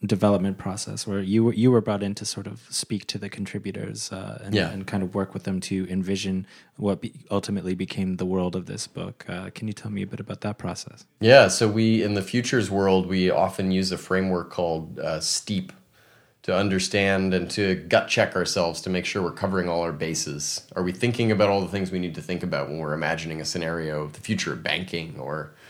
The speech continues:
Speaker 2: the defense industry or, uh, affordable housing for all? Uh, and steep stands for social, technological, environmental, or ecological, uh, economic, and political. And we had people representing all of those different,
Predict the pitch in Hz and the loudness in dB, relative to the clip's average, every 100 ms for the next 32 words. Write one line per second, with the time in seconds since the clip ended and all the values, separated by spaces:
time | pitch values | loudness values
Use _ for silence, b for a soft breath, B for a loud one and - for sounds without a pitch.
0 | B B B B - 87 95 92 - 98 | B B B B -10 -6 0 0 0 -2
1 | 92 - 98 87 85 80 78 78 80 - | -2 -4 -2 0 0 -2 -4 -4 -8 -18
2 | _ _ _ _ _ _ 85 80 82 85 | _ _ _ _ _ _ -2 -2 -2 -2
3 | 107 101 87 85 98 90 87 80 92 90 | 0 2 0 4 2 2 -4 -2 2 4
4 | 78 76 - b b b b b b b | 4 0 -10 b b b b b b b
5 | b b b _ _ _ 101 98 95 95 | b b b _ _ _ 6 6 6 4
6 | 104 104 98 - - 123 113 - 110 - | 2 0 -2 -2 2 2 2 4 4 4
7 | 95 - 104 92 98 98 92 90 95 95 | -2 2 2 2 -2 -2 -2 0 0 -2
8 | 92 92 82 76 85 87 82 90 - 92 | 0 0 0 2 2 2 -2 -6 -2 -2
9 | 82 82 85 85 - 76 - 85 82 76 | -2 -4 -6 -4 -4 -6 -6 -6 -6 -8
10 | 76 85 80 101 98 92 85 90 - 87 | -4 -2 2 2 2 0 -2 -4 -8 -14
11 | - 85 - - - b b b b 110 | -8 -8 -8 -12 -14 b b b b 2
12 | 110 123 127 143 139 127 123 - 120 117 | 6 6 6 0 2 6 6 6 2 4
13 | 113 101 113 120 113 101 104 95 113 104 | 4 6 8 8 6 4 2 2 -2 0
14 | 104 95 90 | 2 2 0